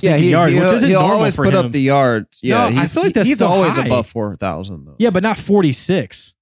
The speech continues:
Speaker 2: Like,
Speaker 1: Yeah,
Speaker 2: I
Speaker 1: that
Speaker 2: still feel
Speaker 1: was,
Speaker 2: like that's high
Speaker 1: that
Speaker 2: for
Speaker 1: was his
Speaker 2: him.
Speaker 1: highest in the, like, past four years. So
Speaker 2: Yeah. So, all right. Now for the fun part, 'cause I know where this is going.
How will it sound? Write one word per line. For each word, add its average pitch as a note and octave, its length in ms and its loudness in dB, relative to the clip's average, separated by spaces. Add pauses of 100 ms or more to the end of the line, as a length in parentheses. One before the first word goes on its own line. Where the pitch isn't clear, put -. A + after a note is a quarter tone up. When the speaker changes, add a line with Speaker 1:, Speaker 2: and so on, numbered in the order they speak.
(720)
Speaker 2:
Like, F3+ 120 0
Speaker 1:
Yeah, E3 40 2
Speaker 2:
I - 40 2
Speaker 1:
that D#3+ 60 0
Speaker 2:
still F#3+ 100 2
feel G3+ 60 2
Speaker 1:
was, G#3+ 80 0
Speaker 2:
like D3 120 0
that's D#3 180 0
high E3 220 -2
Speaker 1:
that F3 100 2
Speaker 2:
for G#3 60 2
Speaker 1:
was G#3 120 0
his E3 140 0
Speaker 2:
him. A#2 60 -2
Speaker 1:
highest A#2+ 600 -2
in A2+ 140 -6
the, G#2 80 -8 (180)
like, G2 200 -8
past F#2 280 -8
four - 200 -14
years. G1+ 360 -14
So - 280 -14
Speaker 2:
Yeah. A#2 280 -2 (200)
So, B2 380 -4 (340)
all D3+ 160 0
right. B2+ 200 -2 (760)
Now G3+ 200 0
for G3+ 160 -2
the D#3 100 2
fun C3 260 -2
part, A#2+ 280 -4
'cause - 80 -18
I D3+ 80 2
know E3 100 0
where C#3+ 140 2
this B2+ 180 -2
is A2 80 -8
going. G#2+ 300 -6